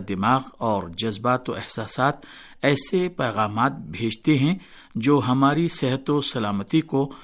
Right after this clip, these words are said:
متاثر کر سکتے ہیں، یا بالفاظ دیگر انسان کے جسم پر افکار کے اثرات مرتب ہوتے ہیں۔ جب ہمارے افکار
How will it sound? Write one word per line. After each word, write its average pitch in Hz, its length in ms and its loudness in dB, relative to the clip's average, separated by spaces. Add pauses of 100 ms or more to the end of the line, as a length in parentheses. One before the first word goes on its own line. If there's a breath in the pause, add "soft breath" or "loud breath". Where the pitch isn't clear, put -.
(180 loud breath)
متاثر 117 720 -2
کر - 200 -6
سکتے - 460 -6
ہیں، 104 120 -4 (580 loud breath)
یا 151 300 6 (100)
بالفاظ 139 480 2 (120)
دیگر 139 260 2 (360 loud breath)
انسان 151 440 2
کے 160 240 0
جسم 139 340 0
پر 143 220 -2 (100)
افکار 127 440 0 (120)
کے 143 260 -2
اثرات 117 520 -2 (360 soft breath)
مرتب 139 560 -2
ہوتے 107 240 -8
ہیں۔ 104 180 -6 (560 soft breath)
جب 151 260 4
ہمارے 139 320 4
افکار 127 460 2